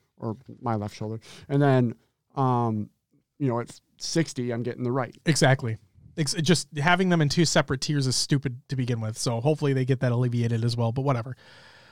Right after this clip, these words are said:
Speaker 2: Um, and then career progression. We'll have more to share on that in the future, but it is important to plant a stake in the ground at this point and make clear that what's coming in the winter update is just the beginning of broader changes to come. Hell yes.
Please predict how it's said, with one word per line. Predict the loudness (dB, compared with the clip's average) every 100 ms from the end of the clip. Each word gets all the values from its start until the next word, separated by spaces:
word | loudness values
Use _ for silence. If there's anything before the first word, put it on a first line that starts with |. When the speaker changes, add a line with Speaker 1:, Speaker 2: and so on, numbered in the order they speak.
| -20 -2 6
Speaker 2:
Um, | 8 8 6
and | 4
then | 4
career | 4 4 4
progression. | 2 4 4 2 -6 _ _ _
We'll | 8
have | 8
more | 10 10
to | 8
share | 6 6
on | 6
that | 6 4
in |
the | 2
future, | 2 0 0 -2 2
but | 4
it | 4
is | 4 4
important | 6 4 4
to | 2
plant | 2 2
a |
stake | 2 2 2
in | 0
the |
ground | 0 2 0
at | 0
this | -2 -2
point | 0 0
and | 2
make | 2 2
clear | 2 2 2 0 -16 -14 -2
that | 4
what's | 4 4
coming | 2 4
in | 4
the | 4
winter | 2 2
update | 4 4 2
is | 2 0
just | 0 2
the | 2
beginning | 2 2 2
of | 0 4
broader | 4 4 0
changes | -2 -2 -2 -2
to | -4
come. | -6 -10 -10 _ _ _ _
Hell | 2 4 4 0 _ _ _ _ _
yes. | -14 -10 -6 -6